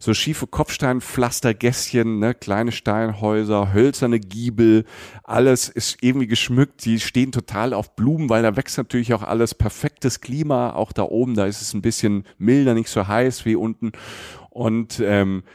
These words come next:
dann auch wieder Essen. Du hast eine perfekte Mischung an Balkanessen, an italienischem Essen. Es war, ähm, Albanien war mal von Italien besetzt und die Italiener haben da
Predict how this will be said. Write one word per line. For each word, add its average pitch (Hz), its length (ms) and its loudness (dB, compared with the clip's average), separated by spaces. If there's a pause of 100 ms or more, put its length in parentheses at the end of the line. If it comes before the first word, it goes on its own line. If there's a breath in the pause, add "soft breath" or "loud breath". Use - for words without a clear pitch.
(140 loud breath)
dann 117 160 0
auch 117 180 -2
wieder 113 240 2
Essen. 113 380 0
Du 98 100 0
hast 104 180 0
eine 104 120 -2
perfekte - 680 -4
Mischung 127 380 0
an 101 400 -4
Balkanessen, 123 1040 -2
an 95 140 -4
italienischem 117 720 -2
Essen. 127 480 -4
Es - 240 -8
war, 92 240 0
ähm, 87 400 -2
Albanien 92 500 0
war 98 100 0
mal 98 140 0
von 95 180 -6
Italien 95 400 -2
besetzt 104 380 0
und 101 60 -6
die 95 80 -2
Italiener 98 420 -2
haben 98 140 -2
da 92 260 0